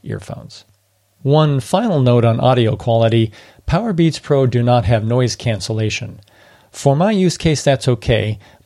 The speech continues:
but it could be a problem for others trying to hear audio content in a noisy or windy environment. Although Powerbeats Pro provides some isolation from exterior sounds,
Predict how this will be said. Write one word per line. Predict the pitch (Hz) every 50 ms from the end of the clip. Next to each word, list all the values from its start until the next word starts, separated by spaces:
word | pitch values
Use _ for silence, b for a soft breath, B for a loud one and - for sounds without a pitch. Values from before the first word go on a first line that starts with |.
| _
but | - 170 180
it | 196 202 -
could | - 214 196 165
be | 151 175 170
a | 160
problem | 151 - 156 147 143 131 135 127
for | 113 - 139 -
others | 151 156 143 127 113 113 117 - -
trying | - 143 139 147 139
to | 135 120
hear | 113 127 120 -
audio | 117 120 117 117 110 110 107
content | - - 120 113 113 - - 123 113 113 117
in | - 127 120 120
a | 117 113 110 110 110 107
noisy | 110 113 123 147 170 170 151 123 117 113 107 107 113
or | 117 107 107 104 107 104
windy | 101 127 160 156 127 117 107
environment. | 107 104 101 110 113 120 117 104 95 131 127 117 - - b b b b b b b b b b b b b
Although | 127 127 131 180 226 233
Powerbeats | - - 170 165 156 143 139 139 131 - -
Pro | - 147 135 123
provides | - - 139 113 123 117 110 104 -
some | - - - 247 254 220 196
isolation | - - 123 117 - - 120 120 117 113 - - 117 110
from | 104 - - 117 110
exterior | 104 101 - - - 113 107 107 104 104 101
sounds, | - - 120 110 107 110 110 104 -